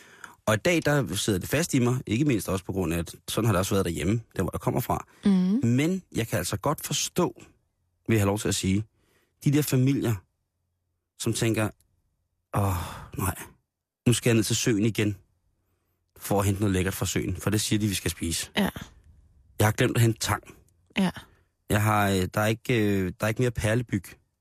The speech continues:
Speaker 2: Ja.
Speaker 1: Mit koldhævede speltbrød kan ikke bruges mere.
Speaker 2: Der er ikke mere ramsløg.
Speaker 1: Der er ikke mere ramsløg. Hvor fanden skal jeg gøre, ikke? Og så skal man have dårlig samvittighed for at, over at spise noget andet.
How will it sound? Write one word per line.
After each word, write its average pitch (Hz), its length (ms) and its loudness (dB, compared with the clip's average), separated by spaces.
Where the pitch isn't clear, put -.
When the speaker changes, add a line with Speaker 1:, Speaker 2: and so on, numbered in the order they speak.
Speaker 2:
Ja. 196 140 2
Speaker 1:
Mit 117 200 0
koldhævede 123 460 2
speltbrød - 580 -2
kan 110 120 -2
ikke 110 140 -4
bruges 120 320 -2
mere. 98 120 0
Speaker 2:
Der 196 60 0
er 196 40 2
ikke 202 140 -2
mere 214 100 2
ramsløg. 185 500 -4
Speaker 1:
Der 117 60 0
er 117 40 2
ikke 123 140 0
mere 131 80 2
ramsløg. 110 440 -4
Hvor 95 120 0
fanden 123 340 0
skal 131 140 -2
jeg 107 80 0
gøre, 92 280 0
ikke? 123 120 -4
Og 120 140 0
så - 120 -4
skal 135 120 -2
man 135 60 4
have 123 80 4
dårlig 117 240 0
samvittighed 113 300 0
for 104 200 0
at, 95 100 -2
over 98 120 0
at 104 60 -2
spise 113 280 -2
noget 98 100 2
andet. 95 180 0